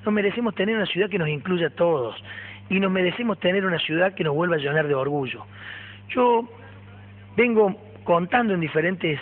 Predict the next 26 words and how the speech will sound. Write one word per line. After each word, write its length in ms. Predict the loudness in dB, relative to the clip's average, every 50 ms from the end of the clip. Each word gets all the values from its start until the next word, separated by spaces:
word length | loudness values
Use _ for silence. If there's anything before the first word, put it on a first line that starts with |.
| -6 -6
medios 320 | -2 0 2 2 2 0
periodísticos 840 | 0 -2 0 0 2 0 0 -2 -4 -8 -12 -12 -12 -12 -14 -14 -16 -20 -20 -20 -20 -20 -20 -20 -20 -20 -20 -18 -6
que 120 | -4 -2 0
cuando 260 | 2 2 2 2 2
gobernaba 460 | 2 4 2 2 2 2 2 2 4
Mestre, 440 | 2 0 -2 -4 -6 -8 -10 -10 -10 -14 -18 -20 -20 -20 -20 -20 -20 -20 -20 -20 -20 -14 -10
yo 160 | -6 -4 -2
una 160 | 0 0 2
vez 100 | 2 2
lo 80 | 2 2
recibía 380 | 0 0 -2 -2 0 2 2 2
bien 160 | 2 2 2
en 160 | 2 2 0
mi 100 | 0 0
casa. 220 | 0 -2 -4 -4 -6 -12 -16 -18 -20 -20 -18 -18 -18 -18 -18 -16 -16 -16 -16 -16 -16 -16 -14 -4 0
Le 100 | 0 2
venía 260 | 2 2 2 2 2
a 20 | 2
preguntar 500 | 2 2 2 2 2 0 0 0 2 2
al 140 | 2 2 0
intendente 400 | 0 2 2 2 2 2 0 0
de 80 | 2
Córdoba 320 | 4 4 4 4 4 2 2
cómo 200 | 2 2 2 0
hacía 220 | 0 0 0 0
para 340 | 2 4 4 4 4 2